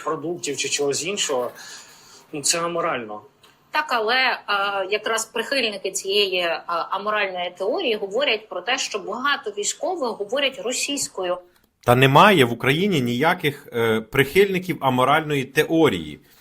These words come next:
Speaker 3: Є просто люди, які все життя спілкувались російською мовою, які не проти перейти на українську, так? Але на це, можливо, треба трошки більше часу. Але з'являються ультрапатріоти,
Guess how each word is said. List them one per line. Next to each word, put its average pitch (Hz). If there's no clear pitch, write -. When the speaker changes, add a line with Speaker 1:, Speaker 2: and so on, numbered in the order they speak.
Speaker 3:
Є 131
просто 233
люди, 156
які 127
все 170
життя 180
спілкувались 160
російською 180
мовою, 135
які 120
не 147
проти 160
перейти 139
на 135
українську, 113
так? 165
Але 123
на 131
це, 170
можливо, 123
треба 113
трошки 139
більше 110
часу. 104
Але 135
з'являються 156
ультрапатріоти, 151